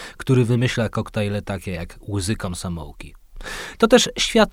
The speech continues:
legend, które się zapiły albo zaćpały na śmierć, Jima Morrisona i Amy Winehouse.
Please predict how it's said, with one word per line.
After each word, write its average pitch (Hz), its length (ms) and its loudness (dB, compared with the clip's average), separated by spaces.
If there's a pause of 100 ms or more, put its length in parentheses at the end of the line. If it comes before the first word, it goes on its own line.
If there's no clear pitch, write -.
legend, 156 580 6
które 135 260 0
się 156 260 2
zapiły 123 640 2
albo 143 220 2
zaćpały 120 520 2
na 135 120 4
śmierć, 90 560 0
Jima 120 280 2
Morrisona 123 540 0
i 131 100 4
Amy 135 160 2
Winehouse. 101 640 0